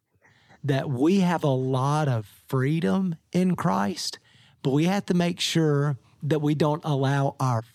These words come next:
freedom to lead us into a behavior that it might be hard to argue that it's sinful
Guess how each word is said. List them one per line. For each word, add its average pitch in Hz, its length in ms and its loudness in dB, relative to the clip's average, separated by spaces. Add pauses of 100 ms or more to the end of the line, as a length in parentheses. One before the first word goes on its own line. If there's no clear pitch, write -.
freedom 147 720 0 (380)
to 156 100 0
lead 147 260 2
us 143 140 -2
into 160 420 2
a 131 140 2
behavior 120 1200 0 (800)
that 147 340 2 (720)
it 160 120 2
might 175 240 0
be 247 100 2
hard 180 360 2
to 156 80 2
argue 156 440 2
that 127 160 0
it's 110 240 -6
sinful 208 880 0